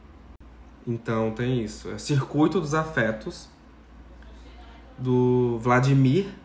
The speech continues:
Safatler. Tá lá no nosso drive. O que mais que eu usei hoje? Ah, e bovarismo. Eu usei quando eu falei, eh, eu usei bovarismo da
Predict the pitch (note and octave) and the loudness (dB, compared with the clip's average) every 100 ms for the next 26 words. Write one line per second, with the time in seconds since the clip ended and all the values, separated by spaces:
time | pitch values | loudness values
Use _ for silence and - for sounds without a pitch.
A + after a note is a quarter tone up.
0 | - - - C#3+ C#3 C3 G#2 - G2+ - | -20 -18 -8 -6 -2 -2 -2 -4 -12 -10
1 | - A#2+ A#2 B2+ C3 B2+ - C#3 A2+ F#2+ | -2 2 2 2 0 -2 -4 -4 -4 -6
2 | - - - - - - - - - - | -12 -18 -20 -20 -20 -20 -20 -20 -20 -20
3 | - - - - - - - - - - | -20 -20 -20 -20 -20 -20 -20 -20 -20 -20
4 | - - - - - - A#2 A2 G#2+ - | -20 -20 -20 -20 -16 -8 -6 -4 -6 -6
5 | A2 G#2+ A2 G#2 G#2+ A2+ C3+ A#2 A2 A2 | -6 -6 -8 -8 -6 -4 -4 -6 -10 -12
6 | A2 - - - - - - - - - | -16 -20 -20 -20 -20 -20 -20 -20 -20 -20
7 | - - - - - - - D3 D3 C#3 | -20 -20 -20 -20 -20 -14 -4 0 4 4
8 | C#3+ E3 E3 D#3+ - C#3 B2 A#2+ A2 G#2+ | 6 4 4 2 2 0 0 -2 -4 -8
9 | - - - - - - - - B2+ C3+ | -16 -20 -20 -20 -20 -20 -16 -2 2 2
10 | B2+ C3+ C3 C3+ B2 A#2 B2+ A#2+ A#2 A#2 | 4 4 2 0 0 0 -2 0 0 0
11 | A2+ G#2+ - - - - - - A2+ A2 | -2 -6 -10 -20 -20 -20 -20 -10 -6 -2
12 | A2 G#2+ F#2+ A2 A#2+ B2+ B2 B2+ B2+ C3 | -2 -2 -2 -2 -2 0 0 0 2 2
13 | C3+ C#3+ C3+ B2+ B2 A#2+ A#2 A2 | 2 0 0 0 0 0 -2 -4